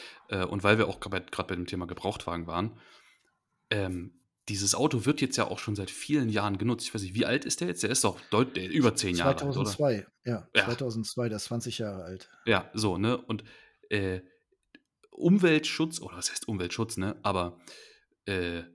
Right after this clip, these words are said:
Speaker 1: lange Nutzung und nicht permanenter Neu-, nicht permanente Neuanschaffung, was ja, äh, heutzutage auch eigentlich die, die Regel bei vielen ist, ne? Zwei Jahre, drei Jahre Leasing, danach neues Auto, äh, ist ja auch nachhaltig.
Speaker 2: Mhm.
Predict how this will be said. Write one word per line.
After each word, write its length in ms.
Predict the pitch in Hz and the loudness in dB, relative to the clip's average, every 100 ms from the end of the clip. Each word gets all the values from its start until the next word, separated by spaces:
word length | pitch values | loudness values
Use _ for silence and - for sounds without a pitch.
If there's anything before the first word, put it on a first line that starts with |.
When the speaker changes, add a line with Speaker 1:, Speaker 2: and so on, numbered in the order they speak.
| _ _ | _ _
Speaker 1:
lange 380 | 98 107 185 180 | 0 4 4 4
Nutzung 600 | 160 170 - 85 78 - _ _ _ | 2 2 0 -2 -6 -12 _ _ _
und 260 | 107 104 - | -6 -4 0
nicht 340 | 127 170 - | 4 4 0
permanenter 560 | - 123 127 120 117 113 | 0 2 4 4 2 2
Neu-, 280 | 104 110 107 - | 0 0 -2 0
nicht 200 | 139 - | 0 0
permanente 440 | 113 117 110 107 | 2 4 2 2
Neuanschaffung, 800 | 101 156 - 98 - 95 92 90 | 4 4 4 -2 -2 -4 -6 0
was 180 | 117 - | 0 2
ja, 420 | 104 95 95 - - | 2 2 -2 -8 -14
äh, 160 | - 110 | -4 -2
heutzutage 600 | 98 107 110 101 92 95 | 2 0 0 0 0 2
auch 200 | 120 - | 0 0
eigentlich 360 | 107 110 104 | -2 -2 -2
die, 260 | - 104 95 | -4 -4 -4
die 120 | 98 | 0
Regel 320 | 98 123 156 | 4 6 8
bei 140 | 123 90 | 6 2
vielen 260 | - 92 | -2 -4
ist, 120 | 90 104 | -2 0
ne? 180 | 110 110 | 0 0
Zwei 260 | - 98 | 2 2
Jahre, 260 | 101 98 98 | 2 2 0
drei 220 | - 95 | 0 2
Jahre 220 | 95 95 | 2 0
Leasing, 340 | 95 113 120 107 | 0 0 0 0
danach 260 | 90 92 | 0 0
neues 220 | 95 85 85 | -2 -2 -2
Auto, 380 | 104 98 101 - - - - - _ - | 0 0 0 -2 -20 -20 -20 -20 _ -12
äh, 300 | 98 87 90 _ | -8 -8 -10 _
ist 260 | - 113 - | -2 -2 0
ja 200 | 92 95 | -2 0
auch 240 | 110 117 | 0 0
nachhaltig. 640 | 101 98 - 90 80 90 - _ _ _ _ _ _ _ | 4 2 2 -4 -6 -12 -16 _ _ _ _ _ _ _
Speaker 2:
Mhm. 300 | 117 117 131 | -4 -4 -4